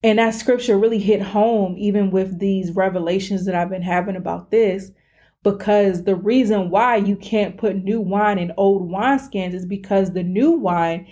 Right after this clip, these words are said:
needs room to grow. In the fermentation process, wine expands. So if you put the new wine into the old wineskins, it's gonna bust, it's gonna rip it.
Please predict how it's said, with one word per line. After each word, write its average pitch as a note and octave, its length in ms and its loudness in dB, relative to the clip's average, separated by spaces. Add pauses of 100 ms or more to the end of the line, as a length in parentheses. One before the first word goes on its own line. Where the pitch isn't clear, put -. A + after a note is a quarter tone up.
(140)
needs G#3+ 540 0
room G3 560 -2
to F#3+ 140 -6
grow. G3 540 -4 (460)
In G#3+ 140 4
the G#3 100 4
fermentation A#3+ 840 0
process, G3 500 -2
wine G3 540 -2
expands. G3+ 840 -6 (240)
So A3 140 2
if G#3+ 100 2
you C4+ 100 4
put C4+ 220 0
the G3+ 140 2
new A#3 180 0
wine A3 640 -2 (180)
into A#3 300 2
the G#3+ 100 2
old G3+ 300 2
wineskins, C4 500 0
it's G#3 100 -2
gonna G#3+ 220 -2
bust, G3+ 400 0
it's G3+ 120 -8
gonna G3+ 260 -4
rip B3+ 240 -2
it. - 260 -8